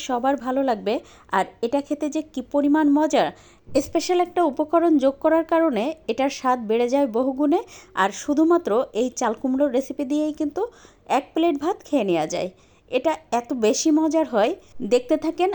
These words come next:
আমি কিভাবে করি। আর ভিডিও ভালো লেগে গেলে প্লিজ একটু শেয়ার করে দিবেন, তাহলে যখন এটা আপনার বানাতে ইচ্ছা করবে তখনই কিন্তু আপনি একটু দেখে নিতে পারবেন। তো তার জন্য আজকে একটা বেশ কচি চাল কুমড়ো নিয়েছি, আর এটা বেশ ভালোভাবে ছিলে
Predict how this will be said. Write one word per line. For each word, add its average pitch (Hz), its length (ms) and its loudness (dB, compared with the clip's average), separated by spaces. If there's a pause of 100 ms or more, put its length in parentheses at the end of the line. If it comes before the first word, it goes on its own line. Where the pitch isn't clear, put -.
(160)
আমি 240 200 0
কিভাবে 302 300 0 (100)
করি। 320 160 0 (200)
আর 214 80 2 (120)
ভিডিও 254 240 0 (120)
ভালো 311 220 0
লেগে 320 260 0
গেলে 339 160 4 (160)
প্লিজ 269 180 -4 (100)
একটু 311 120 -8 (100)
শেয়ার 269 240 0
করে 285 200 0
দিবেন, 330 180 -2 (360)
তাহলে 233 260 -2 (160)
যখন 208 300 2 (180)
এটা 240 200 -2
আপনার 254 300 -6
বানাতে 196 340 -2
ইচ্ছা 285 240 -10
করবে 233 200 -2 (140)
তখনই 226 320 -6
কিন্তু 247 240 -10
আপনি 285 200 -12
একটু - 200 -8
দেখে 170 220 -4
নিতে 156 220 -6
পারবেন। 170 280 -4 (680)
তো 320 40 2 (120)
তার 285 200 4
জন্য 285 160 4 (220)
আজকে 220 280 -8
একটা 277 160 -4 (140)
বেশ 269 140 -2 (160)
কচি 254 320 -2 (100)
চাল 214 220 2
কুমড়ো 247 300 -4
নিয়েছি, 262 340 -6 (260)
আর 190 80 -2 (140)
এটা 214 200 -4
বেশ 240 100 -4 (140)
ভালোভাবে 240 500 -2 (440)
ছিলে 247 240 -2